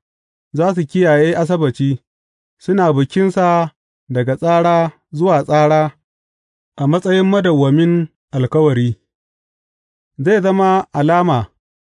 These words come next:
tsakanina da Isra'ilawa har abada, gama cikin kwana shida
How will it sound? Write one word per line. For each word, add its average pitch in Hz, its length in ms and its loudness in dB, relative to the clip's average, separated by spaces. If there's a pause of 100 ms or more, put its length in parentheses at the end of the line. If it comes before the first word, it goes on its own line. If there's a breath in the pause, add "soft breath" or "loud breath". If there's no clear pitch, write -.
(240)
tsakanina 175 880 0
da 131 100 -4
Isra'ilawa 147 840 0
har 156 240 -2
abada, 123 380 -2 (680)
gama 151 300 0
cikin 196 380 -2
kwana 196 380 0
shida 165 340 -2